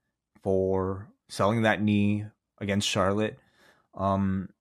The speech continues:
I thought bell to bell, I actually enjoyed the match. Good intensity throughout. Um, I thought it actually did a pretty good job of making me feel some sympathy for Rhea Ripley throughout the match. But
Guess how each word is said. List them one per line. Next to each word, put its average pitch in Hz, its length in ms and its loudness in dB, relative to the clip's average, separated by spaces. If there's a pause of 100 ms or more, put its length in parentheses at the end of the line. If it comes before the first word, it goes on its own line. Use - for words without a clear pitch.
(340)
I 120 120 0
thought 180 240 2
bell 110 180 6
to 101 100 -4
bell, 90 440 2
I 110 220 2
actually 113 340 0
enjoyed 85 300 -6
the 82 60 -8
match. 76 520 -12
Good 107 160 0
intensity 101 520 0
throughout. 95 760 2 (480)
Um, 87 340 -2 (100)
I 98 100 -6
thought 135 200 2
it 113 100 0
actually 101 520 0 (100)
did 98 160 -2
a 98 40 0
pretty 101 260 -4
good 92 180 -2
job 90 220 0
of 87 100 -4
making 95 260 0
me 95 100 0
feel 95 360 -2
some 98 300 0
sympathy 131 420 2
for 139 160 0
Rhea 113 240 4
Ripley 135 520 0
throughout 101 200 0
the 92 80 -6
match. 101 380 0 (360)
But 98 360 2